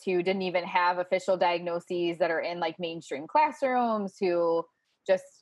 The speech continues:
for one reason or another are <laughs> causing difficulty for the teachers. I've, um, I've worked with learners who have to be homeschooled because their behavior is so intensive that the school system wouldn't be able to handle it yet. So the nice thing about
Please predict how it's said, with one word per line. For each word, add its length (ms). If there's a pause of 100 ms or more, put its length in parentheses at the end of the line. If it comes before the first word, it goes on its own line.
(120)
for 140
one 220
reason 260
or 140
another 320
are 240
<laughs> 360
causing 340
difficulty 640
for 160
the 100
teachers. 540 (500)
I've, 260 (140)
um, 480
I've 240 (140)
worked 240
with 160
learners 500
who 160
have 240
to 80
be 140
homeschooled 720
because 500
their 140
behavior 520
is 140
so 160
intensive 680
that 340 (300)
the 80
school 240
system 440 (100)
wouldn't 260
be 100
able 160
to 40
handle 320
it 140
yet. 260
So 360 (360)
the 400
nice 260
thing 220
about 460